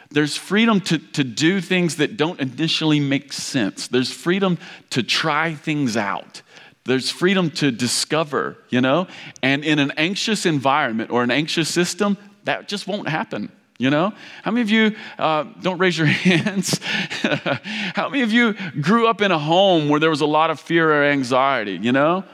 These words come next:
What does that do with kids? It just takes all of the, uh, inclinations of a child's heart and it just squashes them, you know?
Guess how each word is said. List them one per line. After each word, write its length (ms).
What 100
does 100
that 160
do 140
with 180
kids? 520
It 100
just 200
takes 220
all 360
of 140
the, 220
uh, 180
inclinations 880
of 200
a 60
child's 540
heart 380
and 100
it 80
just 260
squashes 720
them, 340
you 140
know? 340